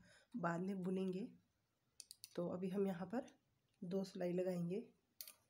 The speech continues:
फंदा यहाँ पे उतर गया है मेरा, इसको मैं ले लेती हूँ। देखिए, केबल हमने इन चार चार नीडल पे डाली है, अब आगे करेंगे हम इनको। तो आगे करने के बाद यहाँ पर हमें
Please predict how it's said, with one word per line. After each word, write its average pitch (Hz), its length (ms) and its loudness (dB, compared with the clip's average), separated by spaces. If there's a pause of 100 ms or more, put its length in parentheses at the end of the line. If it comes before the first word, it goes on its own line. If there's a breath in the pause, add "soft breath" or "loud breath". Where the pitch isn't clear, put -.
(460)
फंदा 190 320 -2
यहाँ 196 160 -2
पे 190 120 -4
उतर 185 240 -2
गया 180 160 -2
है 175 60 -2
मेरा, 175 220 -2
इसको 214 280 -10
मैं 208 220 -6 (2000)
ले 185 260 -4
लेती 180 300 -4
हूँ। 220 120 -2 (2250 loud breath)
देखिए, 185 260 2
केबल 214 300 2
हमने 220 200 2
इन 226 160 4
चार 202 240 0
चार 208 180 2
नीडल 202 220 2
पे 202 140 2
डाली 180 280 4
है, 196 80 2
अब 202 120 0
आगे 185 260 2
करेंगे 175 320 0
हम 170 100 0
इनको। 175 320 -2 (1300)
तो 175 180 -2 (120)
आगे 180 220 -2
करने 185 260 0
के 196 120 0
बाद 170 300 4
यहाँ 180 220 -2
पर 175 160 -4
हमें 175 200 -2